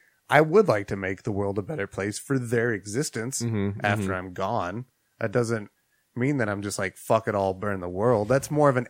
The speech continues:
Speaker 1: anarchist, which is a, I think,
Speaker 2: Oh, sure.
Speaker 1: a
Speaker 2: Yeah.
Speaker 1: different from a nihilism.
Speaker 2: Yeah.
Speaker 1: Whereas, like, it's still a weird detachment,
Speaker 2: Mm-hmm.
Speaker 1: but I don't know. But by the way, the syndrome is called Williams syndrome.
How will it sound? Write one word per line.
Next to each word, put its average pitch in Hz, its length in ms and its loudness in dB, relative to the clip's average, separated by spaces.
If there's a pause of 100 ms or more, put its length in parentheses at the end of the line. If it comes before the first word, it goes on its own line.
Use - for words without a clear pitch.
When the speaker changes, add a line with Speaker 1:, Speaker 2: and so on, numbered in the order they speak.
Speaker 1:
anarchist, 98 880 -2 (580)
which 117 220 -2
is 110 140 -2
a, 117 40 2 (200)
I 143 260 12
think, 139 100 12
Speaker 2:
Oh, 127 200 10
sure. 110 400 2 (160)
Speaker 1:
a 107 80 -4
Speaker 2:
Yeah. 107 180 6
Speaker 1:
different 117 240 0
from 107 160 -4
a 104 60 -4
nihilism. 101 920 -2 (380)
Speaker 2:
Yeah. 104 300 8
Speaker 1:
Whereas, 101 200 -4
like, 107 240 -2 (640)
it's 165 180 2
still 208 240 2
a 185 60 6
weird 147 280 4
detachment, - 840 -4 (260)
Speaker 2:
Mm-hmm. 98 180 -2
Speaker 1:
but 98 380 0 (120)
I 202 120 0
don't 285 140 -2
know. 277 160 0 (340)
But 156 140 6
by 240 140 10
the 233 80 10
way, 220 180 8 (300)
the 139 80 -2
syndrome 202 320 2
is 151 100 2
called 170 260 2
Williams 123 520 2
syndrome. 95 580 -6